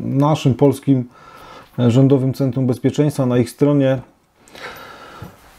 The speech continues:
E, no, te polskie wytyczne są bardziej związane z konfliktem na Ukrainie i możliwości wystąpienia jakichś niepożądanych działań na terytorium naszego kraju. Jest to taki komunikat dla, dla obywateli, jak powinniśmy się zachować w różnych sytuacjach. Bardzo przekrojowo,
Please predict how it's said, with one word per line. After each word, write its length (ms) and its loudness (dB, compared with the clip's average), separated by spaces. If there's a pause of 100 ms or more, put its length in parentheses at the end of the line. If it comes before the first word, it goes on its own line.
E, 40 0
no, 280 6
te 100 2
polskie 360 2
wytyczne 380 0
są 140 0
bardziej 240 2
związane 420 -2
z 80 -8
konfliktem 540 -4
na 60 0
Ukrainie 640 0
i 40 0
możliwości 800 -2
wystąpienia 680 0
jakichś 340 -4
niepożądanych 760 2
działań 380 2
na 140 -2
terytorium 460 -2
naszego 300 0
kraju. 760 2
Jest 160 -8
to 60 -10
taki 240 -6
komunikat 500 0
dla, 400 0
dla 140 -2
obywateli, 600 2
jak 320 2
powinniśmy 480 0
się 120 -2
zachować 400 2
w 40 -4
różnych 260 -2
sytuacjach. 640 -6
Bardzo 280 2
przekrojowo, 760 0